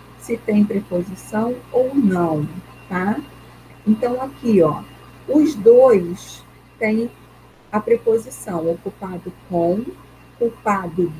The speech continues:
de e energia de.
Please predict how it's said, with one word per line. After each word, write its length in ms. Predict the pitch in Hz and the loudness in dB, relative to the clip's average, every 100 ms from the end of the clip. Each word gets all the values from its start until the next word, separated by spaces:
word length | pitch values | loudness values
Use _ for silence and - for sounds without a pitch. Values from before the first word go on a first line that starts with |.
| 160 | 0
de 360 | 202 226 277 359 - - - - _ | 2 4 0 -4 -16 -20 -20 -20 _
e 260 | 240 254 285 | 2 2 -2
energia 760 | 220 240 233 269 226 220 233 269 | -4 -2 -2 -4 -8 -6 -4 -4
de. 360 | - 202 156 | -2 -2 -2